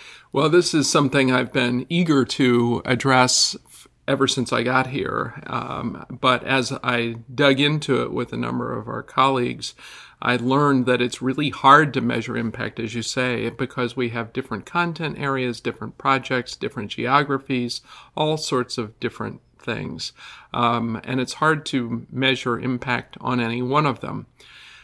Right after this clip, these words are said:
But I decided, let's start with the basics. Like, well, how many people have we impacted just, or reached?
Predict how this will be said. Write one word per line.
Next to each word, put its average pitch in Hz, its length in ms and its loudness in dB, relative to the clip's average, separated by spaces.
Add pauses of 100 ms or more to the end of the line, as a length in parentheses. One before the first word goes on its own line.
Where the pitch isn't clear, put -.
(300)
But 135 180 4
I 131 160 4
decided, 156 540 2
let's 165 200 0
start - 380 6
with 165 140 2
the 151 60 2
basics. 135 580 2
Like, 143 200 4
well, 156 120 4
how 185 240 8
many 196 400 8
people 135 420 4
have 113 160 -2
we 120 200 -2
impacted 117 600 -6
just, 143 240 -2
or 143 180 4
reached? 139 640 0